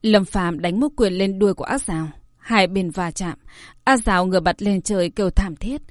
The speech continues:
nó vươn lưỡi ra, trên đuôi của nó xuất hiện một cái lỗ hình nắm tay, máu chảy đầm đìa.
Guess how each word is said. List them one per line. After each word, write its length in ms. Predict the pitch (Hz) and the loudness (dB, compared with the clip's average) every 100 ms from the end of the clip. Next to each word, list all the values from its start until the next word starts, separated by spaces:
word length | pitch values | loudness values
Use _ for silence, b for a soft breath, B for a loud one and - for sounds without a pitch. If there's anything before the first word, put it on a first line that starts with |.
| B B - | B B -2
nó 140 | 196 | 0
vươn 260 | 170 233 190 | 2 0 2
lưỡi 260 | 170 170 | -2 -4
ra, 280 | 262 170 160 - _ _ | -4 -6 -8 -14 _ _
trên 240 | - 233 185 | 0 2 4
đuôi 140 | 190 | 2
của 120 | 180 | 2
nó 140 | 175 180 | 0 0
xuất 220 | - - | -2 -2
hiện 120 | - | -4
một 120 | 180 | -4
cái 100 | 180 | -2
lỗ 280 | 185 190 214 | 0 0 2
hình 200 | 294 254 | 0 0
nắm 160 | 160 156 | -2 -6
tay, 260 | 170 165 147 B B B | -6 -6 -8 B B B
máu 240 | 202 180 180 | 0 0 0
chảy 240 | - 247 | 2 2
đầm 280 | 190 185 165 | 2 -2 -2
đìa. 200 | 170 | -4